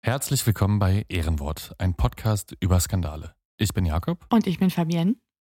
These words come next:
Speaker 1: Und wir sprechen alle zwei Wochen über die großen und die kleinen Skandale aus Popkultur und Zeitgeschehen der jüngeren und der älteren Geschichte. In der letzten Folge ging es zum Beispiel um die Guillaume-Affäre.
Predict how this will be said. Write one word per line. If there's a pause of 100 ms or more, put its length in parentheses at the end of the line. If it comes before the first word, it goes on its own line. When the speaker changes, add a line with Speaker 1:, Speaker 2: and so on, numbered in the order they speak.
Speaker 1:
Und
wir
sprechen
alle
zwei
Wochen
über
die
großen
und
die
kleinen
Skandale
aus
Popkultur
und
Zeitgeschehen (420)
der
jüngeren
und
der
älteren
Geschichte. (640)
In
der
letzten
Folge
ging
es
zum
Beispiel
um
die
Guillaume-Affäre.